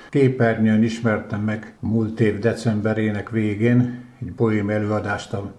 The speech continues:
néztem a tévében, amikor fölfigyeltem erre a csodálatos hangra, és magával ragadott, és úgy éreztem, mint egy valóságos történetét látnék,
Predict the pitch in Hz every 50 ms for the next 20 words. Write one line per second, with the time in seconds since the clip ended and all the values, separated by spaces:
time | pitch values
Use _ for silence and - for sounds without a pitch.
0 | - - - 113 113 110 104 - - 120 107 104 98 - - 120 117 110 117 120
1 | 117 113 120 117 120 123 123 - - _ 110 104 101 98 - 110 104 - - 123
2 | 117 110 110 - 117 101 110 104 101 98 117 107 107 101 98 101 95 92 - 120
3 | 110 107 110 104 104 101 - - 98 - - 113 113 113 117 117 120 127 120 -
4 | - - - - - - - - 113 117 113 117 113 113 110 117 117 117 120 113
5 | 120 117 123 120 123 123 120 - - 135 131 123 123 123 120 123 117 120 - -
6 | 120 113 117 113 113 - 117 107 110 123 123 113 107 98 95 - 117 104 101 107
7 | 101 - - - - - _ _ - 120 113 110 110 - 113 110 110 107 - 110
8 | 107 - - - - - - - - _ - 123 123 120 120 123 123 - 117 120
9 | 120 120 120 117 120 120 - -